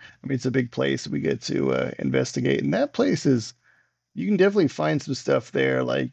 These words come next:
you'll be, uh, walking through and you can hear, like, people up in the,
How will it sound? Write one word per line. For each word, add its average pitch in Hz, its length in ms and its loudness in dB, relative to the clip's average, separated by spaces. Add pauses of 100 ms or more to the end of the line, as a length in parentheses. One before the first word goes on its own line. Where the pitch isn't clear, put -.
you'll 71 220 2
be, 131 340 0
uh, 123 300 -2 (320)
walking 127 360 0
through 127 280 -2
and 131 100 2
you 139 80 0
can 139 140 0
hear, 135 300 0
like, 62 200 -2
people - 420 -4
up 65 220 0 (600)
in 147 180 4
the, 131 240 -2